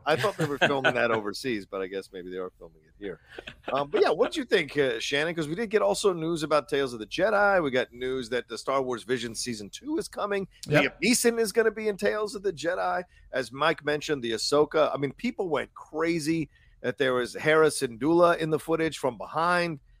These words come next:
Speaker 1: Um, uh, and
Speaker 2: Ezra.
Speaker 1: and Ezra, right, right. And Sabine having,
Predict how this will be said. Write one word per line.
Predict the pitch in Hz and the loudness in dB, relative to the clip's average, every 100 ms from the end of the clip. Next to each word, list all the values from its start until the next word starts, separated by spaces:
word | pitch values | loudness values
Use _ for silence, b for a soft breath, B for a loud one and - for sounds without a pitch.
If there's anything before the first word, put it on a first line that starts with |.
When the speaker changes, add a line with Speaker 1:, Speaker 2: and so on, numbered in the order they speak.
| _ | _
Speaker 1:
Um, | 120 120 117 113 113 117 | -2 0 0 -4 -8 -8
uh, | 120 113 113 | -2 -2 0
and | 123 | 0
Speaker 2:
Ezra. | 113 117 127 156 - _ | 0 0 0 -2 -12 _
Speaker 1:
and | 127 139 | -4 0
Ezra, | 135 151 143 151 156 147 | 2 2 6 8 8 8
right, | 120 135 131 | 2 0 2
right. | 139 | 0
And | 139 | 0
Sabine | - 147 120 147 180 185 | -2 -4 -2 0 0 0
having, | 151 135 131 | 0 0 -4